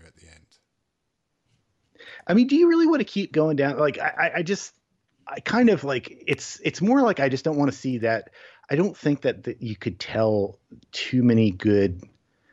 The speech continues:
Speaker 2: like, film-worthy stories about Luke at that time period unless you introduce
Speaker 1: Oh,
Speaker 2: something
Speaker 1: no, no,
Speaker 2: really
Speaker 1: I don't want a film. I want a T V series. Sorry.
Speaker 2: Okay, I don't think you could tell too many screen-worthy. How about that?
Speaker 1: Oof.
Speaker 2: Um,
Speaker 1: Oof.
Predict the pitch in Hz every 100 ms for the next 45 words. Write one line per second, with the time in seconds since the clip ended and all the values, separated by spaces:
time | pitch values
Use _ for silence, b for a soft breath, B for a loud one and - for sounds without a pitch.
0 | _ _ - 101 92 - _ _ - 160
1 | 160 135 117 110 92 - 113 101 92 90
2 | 87 87 90 95 92 98 90 - 95 92
3 | 95 85 _ - - 101 90 92 87 95
4 | 95 90 - 110 110 110 90 98 - 104
5 | - 92 87 123 - - 98 90 87 139
6 | 135 127 110 110 90 82 _ 101 101 98
7 | 95 90 85 82 73 58 _ _ _ _
8 | - 95 82 143 - - 131 170 185 160
9 | 135 - 131 - 143 131 113 - - 127
10 | 127 117 92 85 85 82 - - 87 -
11 | 82 - - b b b - 139 - 107
12 | 101 98 92 _ -